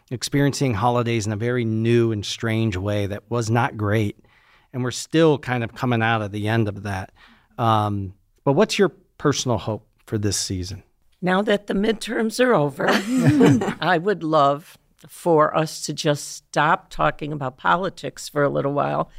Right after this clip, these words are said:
Speaker 2: and just enjoy the season for the rest of the year and not right away go take a step forward into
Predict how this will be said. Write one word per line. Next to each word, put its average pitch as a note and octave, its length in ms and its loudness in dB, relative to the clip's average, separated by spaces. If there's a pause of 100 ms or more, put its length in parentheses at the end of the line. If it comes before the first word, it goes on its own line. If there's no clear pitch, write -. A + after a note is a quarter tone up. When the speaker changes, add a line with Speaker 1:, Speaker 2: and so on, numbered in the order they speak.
(380)
Speaker 2:
and D#3 240 2
just - 500 0
enjoy D3+ 560 2
the D3+ 120 0
season C#3 680 -2 (120)
for - 200 -2
the D3 120 -2
rest C#3 260 -4
of C#3 80 -4
the C#3 80 -8
year C3+ 400 0 (480)
and D3+ 260 -2
not C#3+ 520 0 (920)
right D#3+ 360 0
away D#3+ 240 -4
go D3 360 2 (180)
take D#3+ 240 0
a C#3+ 40 -2
step - 340 0
forward D3 380 0
into C#3 300 -4